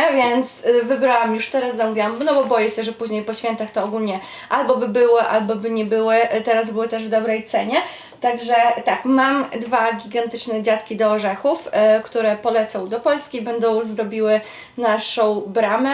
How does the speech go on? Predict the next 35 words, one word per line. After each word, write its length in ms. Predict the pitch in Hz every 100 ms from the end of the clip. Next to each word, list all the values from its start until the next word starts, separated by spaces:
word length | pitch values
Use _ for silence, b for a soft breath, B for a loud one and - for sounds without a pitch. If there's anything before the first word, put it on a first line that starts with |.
| 285
albo 300 | 220 220 214
wejście 400 | 202 202 214 233
do 120 | 226
domu. 260 | 226 220 233
Zobaczymy, 500 | 220 202 214 208 202
chyba 240 | 214 220 208
raczej 220 | 214 202
pod 160 | 214 202
wejściem 720 | 208 185 - 214 214 214 220
się 160 | 214
nie 160 | 220 220
zmieszczą, 420 | 233 247 262 277
ale 180 | 247 240
pod 180 | 240 226
bramą 500 | 214 240 233 233 226
Jurek 300 | 226 220 214
powiedział, 480 | 220 220 220 214 202
że 140 | 208
tak, 360 | 214 302 359 - B B B
że 120 | 240
mi 100 | 247
jeszcze 260 | 240 247 233
je 120 | 220
podświetli. 720 | 214 254 - - 233 233 349 - - -
I 100 | -
one 240 | 262 320
mają, 500 | 277 247 254 247 233
e, 200 | 226 226
wiecie 220 | 220 -
ile? 320 | 220 233 277 269
Mają 260 | 247 233 254
prawie 240 | 262 233
trzy 200 | - -
metry 260 | 220 214 214
wysokości. 640 | 208 - 185 190 - 190